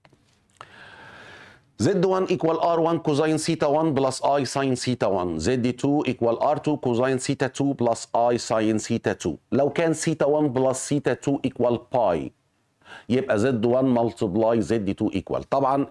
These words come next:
احنا هنعمل حالة مالتبلاي. الأول نتأكد إن النمبرز مظبوطة. يعني إيه النمبرز مظبوطة؟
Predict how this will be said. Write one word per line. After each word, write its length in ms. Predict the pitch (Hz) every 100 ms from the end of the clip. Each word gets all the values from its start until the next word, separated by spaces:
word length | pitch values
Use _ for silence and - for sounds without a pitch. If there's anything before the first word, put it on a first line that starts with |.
| -
احنا 240 | 117 101
هنعمل 280 | 117 117 104
حالة 260 | - 85 101
مالتبلاي. 600 | 127 131 135 131 127 90
الأول 340 | 87 165 175
نتأكد 380 | 147 131 147 147
إن 140 | 127 117
النمبرز 500 | 120 131 131 123 107
مظبوطة. 500 | 101 82 87 82 78
يعني 240 | 87 98
إيه 80 | 120
النمبرز 480 | 117 117 113 107 101
مظبوطة؟ 560 | 104 90 110 - 120